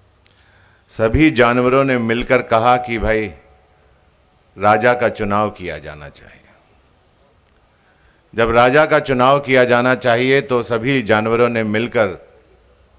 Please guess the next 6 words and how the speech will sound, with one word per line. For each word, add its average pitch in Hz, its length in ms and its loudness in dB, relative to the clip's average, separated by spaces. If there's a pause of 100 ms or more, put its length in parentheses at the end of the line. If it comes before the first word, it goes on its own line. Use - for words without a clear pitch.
(880)
शेर 143 380 2
को 143 160 2
राजा 117 320 2
नहीं 117 260 -4
बनाया, 110 460 0
बल्कि 104 560 -4